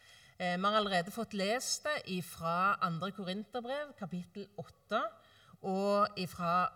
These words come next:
vers ni. Men jeg har lyst til å kommentere litt. Der, eh, jeg vet ikke hvor gode dere er på jærsk,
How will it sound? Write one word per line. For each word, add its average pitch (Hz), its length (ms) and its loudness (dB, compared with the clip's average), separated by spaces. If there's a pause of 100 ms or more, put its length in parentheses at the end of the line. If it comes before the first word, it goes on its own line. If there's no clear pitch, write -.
vers 160 540 -6
ni. 151 340 -4 (1400)
Men 180 100 0
jeg 214 80 8
har 247 80 6
lyst 339 160 0
til 294 160 -4
å 285 80 -12
kommentere 247 720 -2
litt. 156 300 -4
Der, 226 180 0
eh, 190 540 4 (100)
jeg 139 360 -4
vet 254 280 -4
ikke 269 240 -8
hvor 220 180 -2
gode 196 440 -2
dere 175 100 -4
er 202 60 -4
på 220 180 -8
jærsk, - 580 -8